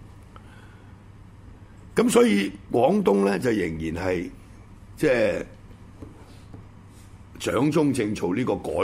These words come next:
咗名黃埔軍校，改咗名做中央政治軍事學校嘅校長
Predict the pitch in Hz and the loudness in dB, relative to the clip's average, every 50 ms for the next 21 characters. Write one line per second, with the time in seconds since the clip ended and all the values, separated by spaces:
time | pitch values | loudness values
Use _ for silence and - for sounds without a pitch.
0 | 131 135 120 110 123 131 104 95 95 127 120 92 73 65 67 67 87 92 90 - | 2 2 2 0 0 0 -2 -2 -2 -4 -4 -4 -6 -6 -6 -4 -4 -4 0 0
1 | - 123 117 - - 90 87 - - 87 90 110 127 113 113 120 110 - 107 123 | 0 0 0 -2 -4 -4 -4 -4 -2 -2 0 0 0 -2 -2 -2 -2 -2 -2 -2
2 | 107 104 90 80 - - - - - - - - - - - 165 151 143 139 139 | 0 0 -2 -2 -4 -8 -14 -18 -18 -18 -20 -20 -20 -4 0 2 2 4 4 2
3 | 135 123 123 110 107 90 95 90 131 127 113 82 92 73 71 80 78 85 80 87 | 2 2 0 0 0 -2 0 0 2 0 0 0 -2 -4 -2 -2 -2 -2 -2 -2
4 | 82 76 65 69 71 78 76 - - 65 69 76 87 98 117 117 | -4 -4 -4 -4 -4 -6 -6 -6 -6 -6 -4 -2 0 0 -2 -2